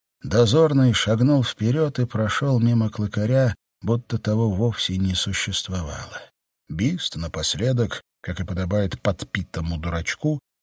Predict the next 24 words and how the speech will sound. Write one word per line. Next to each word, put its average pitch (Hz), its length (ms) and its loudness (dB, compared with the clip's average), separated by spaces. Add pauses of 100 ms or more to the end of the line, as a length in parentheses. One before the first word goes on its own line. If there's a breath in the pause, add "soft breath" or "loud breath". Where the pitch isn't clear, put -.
отсалютовал 147 840 0
и 135 80 4
сделал 120 440 0
обжигающий 98 800 0
горло 98 340 -2
глоток, 92 560 -2 (300)
после 90 280 -2
чего 87 300 -2
выдохнул 120 640 2 (220)
и, 95 120 -2
дождавшись, 92 640 0
когда 90 300 -2
дозорный 90 640 0
исчезнет 85 680 -4
на 80 120 -4
ветке 82 320 -6
лестницы, 90 720 -2 (240)
отвернулся 98 840 0
и 87 120 -2
сбросил 78 680 -6
маску. - 600 -8 (340)
Черты 85 360 -4
лица 82 420 -2
заострились, 76 840 -4